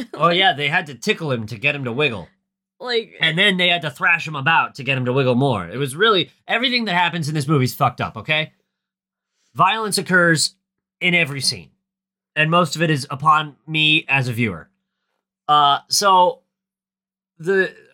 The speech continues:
Speaker 1: they rope a few seagulls, and then they f-, they s-, they see this, this whirlpool, and they look at it through a monocle, which acts as a spyglass, uh, because that's how things work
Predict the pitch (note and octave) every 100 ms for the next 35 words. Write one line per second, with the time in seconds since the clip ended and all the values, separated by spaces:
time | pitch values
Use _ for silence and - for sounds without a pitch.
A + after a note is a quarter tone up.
0 | - D#3+ F#3 F3+ E3 G3 G#3 F#3 F#3+ -
1 | F#3+ F3 D#3+ - E3 G3 A3 G3 - _
2 | E3 E3 - G3+ - E3 D#3 G#3 G#3 F#3
3 | D3 _ _ _ _ _ C3 E3 D#3+ -
4 | - _ D#3 B2+ A#2 E3+ A3 F3 D3 B2+
5 | F2+ D2+ _ _ _ _ _ - E3+ E3+
6 | E3+ G3 A#3+ G3+ D3+ B2+ _ - F#3 E3
7 | E3 F#3+ G3+ F#3 D3 A2 F#2+ B2+ C3 D#3+
8 | F3 E3+ - E3 C3+ - - F#3+ F3+ E3+
9 | B2 A2 D#2+ - - - _ _ _ _
10 | C#3+ C#3 B2 D3 D3 C#3+ - D3+ F3 -
11 | - E3 C#3 B2+ A#2 _ _ _ - D#3
12 | C#3+ C3+ A3+ D3 - -